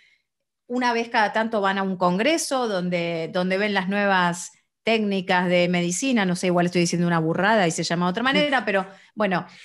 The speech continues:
Speaker 1: ¿no? Como un médico que va y hace su especialización, que va, va a un congreso y va metiendo conocimiento.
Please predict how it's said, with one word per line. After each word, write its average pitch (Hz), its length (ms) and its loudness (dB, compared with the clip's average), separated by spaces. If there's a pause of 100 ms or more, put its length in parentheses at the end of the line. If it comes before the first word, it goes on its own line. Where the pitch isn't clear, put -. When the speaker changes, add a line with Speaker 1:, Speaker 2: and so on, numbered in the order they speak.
(360)
Speaker 1:
¿no? 302 180 2
Como 226 180 2
un 247 100 0
médico 196 440 2
que 185 140 0
va 269 260 4
y 220 120 0
hace 214 200 -4
su 208 120 -8
especialización, 196 1200 -4
que 196 140 -2
va, 240 340 2
va 220 80 2
a - 20 2
un 208 100 -2
congreso 240 640 0
y 196 40 -2
va 196 140 -2
metiendo 196 420 -6
conocimiento. 165 800 -6